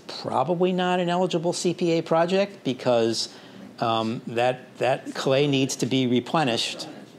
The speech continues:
you know, just like the wood chips in a playground need to be replenished on a regular basis, and C P A can never be spent for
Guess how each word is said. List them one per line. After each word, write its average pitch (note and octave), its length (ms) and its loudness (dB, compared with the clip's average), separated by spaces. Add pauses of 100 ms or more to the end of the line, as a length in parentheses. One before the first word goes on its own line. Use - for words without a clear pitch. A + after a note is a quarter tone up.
you C3 120 -2
know, A2+ 180 0
just A2 220 -2
like B2+ 160 2
the C3+ 80 2
wood C#3+ 220 2
chips - 320 0
in B2+ 80 2
a A2+ 40 2
playground D3 520 2
need A#2 200 0
to C#3+ 80 -2
be C3 140 0
replenished C3 560 0
on A2+ 100 0
a G#2 60 -2
regular A#2 380 2
basis, B2 640 0 (720)
and A#2 220 0
C D3 200 0
P C#3+ 180 0
A A#2 80 2
can A#2 160 -2
never B2 240 2
be A2 100 2
spent G#2 320 -2
for G#2 440 0